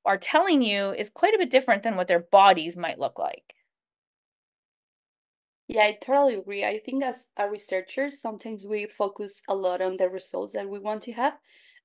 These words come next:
Speaker 2: but we don't really consider how, like, the people is feeling. So, uh, all this part I consider is really important too.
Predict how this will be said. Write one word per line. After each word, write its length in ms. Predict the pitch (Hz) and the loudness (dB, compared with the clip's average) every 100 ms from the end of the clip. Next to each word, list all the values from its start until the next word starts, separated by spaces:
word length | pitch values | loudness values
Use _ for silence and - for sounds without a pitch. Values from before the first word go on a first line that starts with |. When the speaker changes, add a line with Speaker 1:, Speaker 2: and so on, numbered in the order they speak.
| - | 2
Speaker 2:
but 260 | 214 - _ | 2 2 _
we 200 | - 226 | -10 -8
don't 160 | 233 240 | -6 -6
really 180 | 240 233 | -6 -6
consider 440 | 208 196 202 208 | -10 -10 -8 -8
how, 220 | - 196 190 | -6 -6 -2
like, 240 | 180 - _ - | -4 -6 _ -6
the 60 | 190 | -6
people 300 | 208 196 185 | -6 -6 -6
is 140 | 190 | -6
feeling. 580 | - 254 254 247 247 240 | -4 2 2 2 -4 -6
So, 480 | 240 190 180 180 _ _ | -6 0 2 2 _ _
uh, 240 | 190 190 180 - | 4 4 4 2
all 140 | 202 | 0
this 180 | 220 208 | -2 -8
part 300 | - 185 190 190 | -4 -4 -2 -6
I 60 | |
consider 400 | 185 185 190 185 | -6 -10 -8 -6
is 180 | 180 170 | -6 -6
really 140 | 202 | -6
important 400 | 180 - 180 170 | -6 -6 -6 -6
too. 180 | - 175 | -6 -8